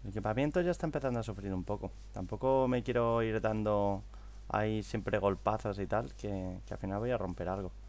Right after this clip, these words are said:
Y tampoco me apetece, especialmente,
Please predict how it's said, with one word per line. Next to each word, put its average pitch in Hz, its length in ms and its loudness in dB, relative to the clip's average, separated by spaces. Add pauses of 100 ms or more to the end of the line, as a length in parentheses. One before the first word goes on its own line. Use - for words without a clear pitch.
(1900)
Y 101 80 -6
tampoco 107 380 -2
me 98 80 4
apetece, 87 340 -2 (340)
especialmente, 92 720 -6